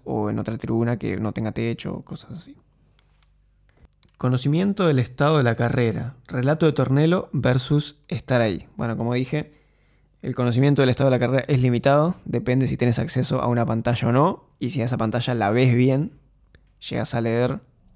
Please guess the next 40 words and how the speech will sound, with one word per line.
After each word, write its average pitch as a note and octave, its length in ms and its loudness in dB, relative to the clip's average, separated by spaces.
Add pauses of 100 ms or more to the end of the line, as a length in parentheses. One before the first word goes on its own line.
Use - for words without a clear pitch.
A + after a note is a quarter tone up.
(180)
los, - 500 -6
eh, B2 220 -6
el B2 100 -2
orden A#2+ 180 -2
de A#2+ 100 -2
la B2+ 80 -2
grilla D#3 380 -2 (340)
y - 80 -4
los - 160 -6
tiempos C3+ 340 -2
también. C3+ 320 -6 (1120)
Eh, B2 320 2
una D#3 220 2
cosa D3+ 240 0
que B2+ 420 2
yo, C3 300 -2 (340)
ah, A2 180 -6
he C3+ 100 0
intentado B2 440 2
hacer C#3 440 0
es B2 420 -6 (300)
tener C3 460 -2
los B2+ 320 -4
tiempos D#3 720 0
en A#2+ 180 -2
mi A#2+ 160 0
celular, D3 500 0 (160)
porque C#3+ 220 -6
eso C#3+ 100 -2
en C#3 60 2
la B2+ 80 0
página C3+ 240 -2
de B2+ 80 0
Fórmula B2+ 260 0
uno C#3 300 2
lo, A#2+ 180 -2
lo A2+ 140 -4
puedes - 180 -4
acceder C3+ 460 0
al, A#2 280 -2